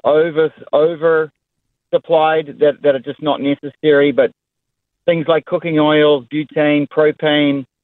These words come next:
gasoline, they remain high on the list. Uh, we know that, you know, people are patient. They, they don't ask for help.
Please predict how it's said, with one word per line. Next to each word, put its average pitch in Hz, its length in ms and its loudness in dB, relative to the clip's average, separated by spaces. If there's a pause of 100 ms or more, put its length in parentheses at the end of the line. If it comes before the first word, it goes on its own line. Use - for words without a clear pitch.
(180)
gasoline, 147 800 2 (360)
they 135 140 2
remain 143 340 0
high 135 220 -2
on 135 160 0
the 135 60 0
list. 135 300 0 (680)
Uh, 123 400 0
we 135 120 -2
know 139 260 2
that, 131 160 -2 (720)
you 143 80 -4
know, 131 180 0
people 151 320 0
are 135 120 -2 (100)
patient. 151 580 -4
They, 127 380 -2
they 123 140 0
don't 135 260 0
ask 135 280 -2
for 127 100 -4
help. 131 220 -2